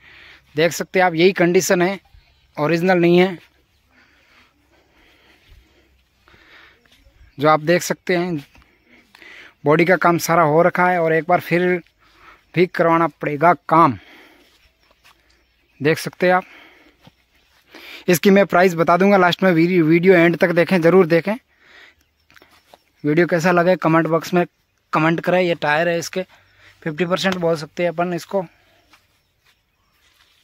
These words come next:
स्टार्ट करके भी मैं आपको दिखाऊंगा। आप देख सकते हैं, interior देख सकते हैं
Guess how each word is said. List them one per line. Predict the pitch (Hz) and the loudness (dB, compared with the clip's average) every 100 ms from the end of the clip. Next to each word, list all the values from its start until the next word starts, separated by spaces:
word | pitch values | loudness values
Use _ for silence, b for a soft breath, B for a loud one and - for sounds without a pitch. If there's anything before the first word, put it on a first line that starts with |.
| _ _ _ _ _ _ _ _ - b b b b b _ - | _ _ _ _ _ _ _ _ -20 b b b b b _ -10
स्टार्ट | - 190 170 | -2 -2 0
करके | 180 185 | 0 2
भी | 185 | 2
मैं | 185 175 | 4 2
आपको | 165 - | 0 -2
दिखाऊंगा। | 160 151 165 180 | -6 -4 -2 0
आप | 165 | 0
देख | 156 180 | 0 -6
सकते | - - 185 | -6 -4 -2
हैं, | |
interior | 165 156 170 180 | 0 0 2 2
देख | 160 165 | 0 -4
सकते | - - 196 | -6 -10 -10
हैं | 208 | -12